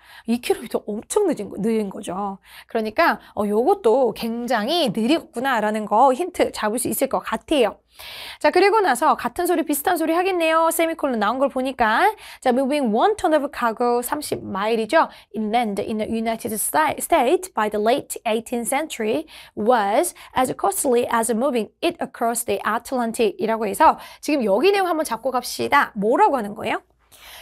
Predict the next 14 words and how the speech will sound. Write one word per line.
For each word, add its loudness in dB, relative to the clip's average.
여기 10
봤더니, 0
어, -4
카고라고 2
하는 -2
화물 0
삼십 -2
마일인데 -2
인랜드 0
이제 -2
내륙이거든요. -4
그러니까 2
내륙에 4
미국에서 0